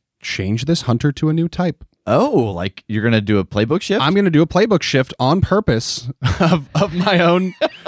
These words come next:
Speaker 1: of my own design. I think, uh, I'm, s-, I'm tired. I'm not a good executioner. I mean, he knows that. I know that. I'm not a good ward of the executioner, but also I'm just, I don't like ultimatums very much.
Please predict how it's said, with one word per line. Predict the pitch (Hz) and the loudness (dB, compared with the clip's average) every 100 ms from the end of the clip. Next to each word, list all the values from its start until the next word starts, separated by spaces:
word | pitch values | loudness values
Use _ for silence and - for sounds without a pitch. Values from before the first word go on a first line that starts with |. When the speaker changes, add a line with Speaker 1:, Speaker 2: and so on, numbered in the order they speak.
| - | -2
Speaker 1:
of | 139 165 | 0 2
my | 180 175 | 2 4
own | 175 185 | 2 2
design. | 180 175 240 160 | 2 4 4 4
I | 117 127 | 2 0
think, | 147 156 160 | 0 2 4
uh, | 147 139 139 _ _ _ - | 4 4 2 _ _ _ -14
I'm, | 143 | -12
s-, | - | -8
I'm | 127 | -6
tired. | 143 131 127 123 | -6 -4 -2 0
I'm | 139 | 2
not | 156 | 2
a | 131 | 2
good | 120 | 0
executioner. | 113 - 107 - 76 - _ | -2 -4 -4 -4 -8 -12 _
I | - | 0
mean, | 160 160 | 2 4
he | 214 | 4
knows | 160 107 90 | 2 0 -2
that. | 98 104 | -4 -4
I | 123 127 | 0 0
know | 98 | 0
that. | 87 92 123 | -2 0 2
I'm | 147 | 4
not | 107 | 2
a | |
good | 98 98 90 - | 0 -2 -4 -6
ward | 98 107 101 | 0 2 2
of | 98 | -2
the | |
executioner, | 101 - - 98 110 | -6 -6 -6 -4 -2
but | 104 | 0
also | 147 156 101 | 2 0 -4
I'm | 95 | -4
just, | 107 - | -8 -8
I | 117 | -4
don't | 139 120 | -2 0
like | 95 | 0
ultimatums | 90 - 73 82 78 71 | -2 -4 -8 -6 -8 -8
very | 78 80 | -8 -6
much. | 78 76 | -6 -8